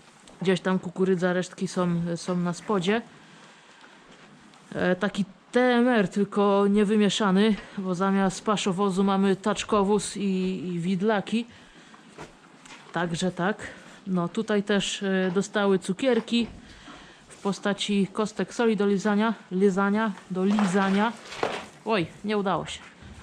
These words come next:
Nie udało się. Za wysokie progi. E, no, tym razem zwykłe kostki żeśmy kupili. E, zawsze to coś, prawda?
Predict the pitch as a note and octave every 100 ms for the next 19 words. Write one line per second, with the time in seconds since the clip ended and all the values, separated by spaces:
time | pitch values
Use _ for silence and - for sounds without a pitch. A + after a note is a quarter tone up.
0 | - - - - - A3 B3+ C4 A#3 G3+
1 | - A#3+ A3+ - - - - - - -
2 | - - F#3 G#3+ A3+ A#3 A3+ A3+ A#3 F#3+
3 | A3 - - - - - - - - -
4 | - - F#3+ G3 G#3 F#3 D#4+ D4+ C4 A3+
5 | G#3 G3 - G#3+ G#3+ G3+ - G#3 F#3 G3
6 | F#3 F#3+ G3 F#3 F3+ G3+ G#3 G3 F3 -
7 | - - - - _ - - - - -
8 | - - E3+ E3+ F#3+ F#3 - F3+ F#3 F3
9 | - D3+ - - D#3+ D#3 D#3+ G3